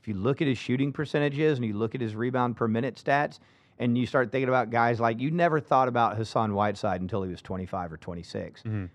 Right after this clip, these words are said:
Speaker 1: I still think, and, and Orlando may not keep him because,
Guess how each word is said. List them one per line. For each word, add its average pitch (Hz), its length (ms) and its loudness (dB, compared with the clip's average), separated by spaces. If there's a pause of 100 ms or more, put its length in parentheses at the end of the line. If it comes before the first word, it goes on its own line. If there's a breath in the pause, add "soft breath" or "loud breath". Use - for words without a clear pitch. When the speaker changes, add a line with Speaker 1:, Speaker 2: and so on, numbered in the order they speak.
Speaker 1:
I 143 60 2
still 226 180 -2
think, - 380 0
and, 151 160 2
and 143 300 2 (640 soft breath)
Orlando 170 460 4
may 135 160 4
not 160 220 2
keep 190 240 2
him 170 160 4
because, 151 600 2